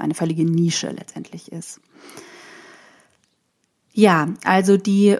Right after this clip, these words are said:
Folgen sind für beide Seiten enorm und Männer haben bis heute zum Beispiel einen ja starken Druck, diese Erne-, Ernährerrolle auszufüllen,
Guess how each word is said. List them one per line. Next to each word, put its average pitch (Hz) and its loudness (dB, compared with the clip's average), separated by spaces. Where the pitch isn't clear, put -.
Folgen 247 6
sind 185 2
für 180 -4
beide 180 4
Seiten 165 -2
enorm 196 4
und 175 0
Männer 165 2
haben 165 0
bis - -6
heute 226 2
zum 180 -2
Beispiel 170 -2
einen 160 0
ja 156 2
starken 170 0
Druck, 180 -2
diese 156 -6
Erne-, 170 0
Ernährerrolle 180 2
auszufüllen, 180 0